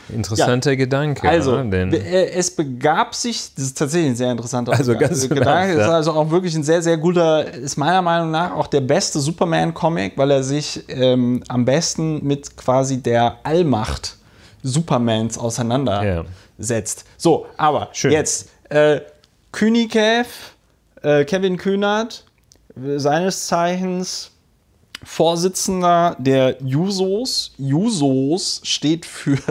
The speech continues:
Speaker 1: Das ist
Speaker 2: junge
Speaker 1: schön, ja,
Speaker 2: Sozialisten.
Speaker 1: genau.
Speaker 2: Das ist, glaub ich, noch mal ganz wichtig. Das scheint vielen Kommentatoren, es sind ja vor allen Dingen Männer, die das kommentieren,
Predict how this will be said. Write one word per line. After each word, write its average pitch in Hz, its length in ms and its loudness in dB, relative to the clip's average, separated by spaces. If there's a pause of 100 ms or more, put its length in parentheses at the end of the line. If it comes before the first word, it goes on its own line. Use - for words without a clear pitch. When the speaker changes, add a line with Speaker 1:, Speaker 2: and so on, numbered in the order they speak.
(260)
Speaker 1:
Das 143 160 0
ist 151 160 -6
Speaker 2:
junge 208 280 4
Speaker 1:
schön, 170 160 2
ja, 175 120 0
Speaker 2:
Sozialisten. 190 960 0
Speaker 1:
genau. - 40 -12 (300)
Speaker 2:
Das 151 240 0
ist, 185 240 -2
glaub 170 240 2
ich, 175 160 -6
noch 170 160 2
mal 156 180 0
ganz 147 380 0
wichtig. 196 420 -2
Das 139 180 -2
scheint 160 480 -2
vielen 220 540 0
Kommentatoren, 208 1400 0
es - 180 -6
sind 185 160 -4
ja 165 60 -4
vor - 200 -6
allen 160 200 -2
Dingen 131 240 0 (360)
Männer, 123 460 2
die 180 140 -2
das 170 240 0
kommentieren, 165 800 -4